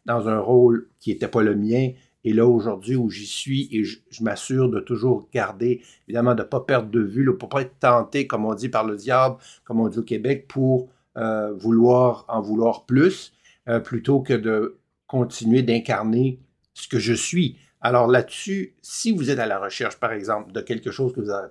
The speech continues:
pas encore trouvé, que vous voulez peut-être tout simplement, après dix ans, vingt ans, trente ans dans un domaine,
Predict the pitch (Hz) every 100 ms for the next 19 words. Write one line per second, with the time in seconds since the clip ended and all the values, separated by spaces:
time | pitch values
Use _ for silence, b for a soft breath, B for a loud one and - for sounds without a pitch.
0 | - 208 - 151 131 - 107 98 120 160
1 | B B B B - 123 113 123 156 143
2 | 127 156 156 - 151 143 139 135 151 156
3 | 143 - - 143 113 117 131 151 131 131
4 | 127 143 - 127 113 139 139 120 117 117
5 | 117 120 147